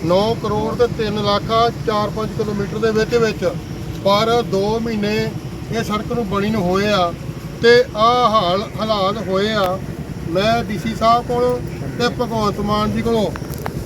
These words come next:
ਅਸੀਂ ਪੁਰਜ਼ੋਰ ਮੰਗ ਕਰਦੇ ਆ ਕਿ ਇਹਦੀ ਇਨਕੁਆਇਰੀ ਕੀਤੀ ਜਾਵੇ। ਜਿਹੜੇ ਕਰਪਟ ਤੇ ਰਿਸ਼ਵਤਖੋਰ ਅਧਿਕਾਰੀ ਆ, ਜਿਨ੍ਹਾਂ ਦਾ ਹਾਜ਼ਮਾ ਬੜਾ ਤਗੜਾ ਵਾ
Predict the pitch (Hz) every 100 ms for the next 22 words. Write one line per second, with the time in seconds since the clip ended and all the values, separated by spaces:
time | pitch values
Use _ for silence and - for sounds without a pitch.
0 | 202 240 - 226 226 240 240 233 196 214
1 | 220 202 226 247 226 233 240 - - -
2 | 240 247 233 226 247 240 220 233 233 247
3 | - 202 226 233 226 226 247 269 - -
4 | - - - - 202 220 247 254 247 247
5 | 226 220 - 254 233 196 220 233 233 226
6 | 220 226 - 143 226 226 170 196 233 190
7 | - - - - - 214 226 254 240 214
8 | 214 180 202 233 202 220 233 - 208 214
9 | 226 220 220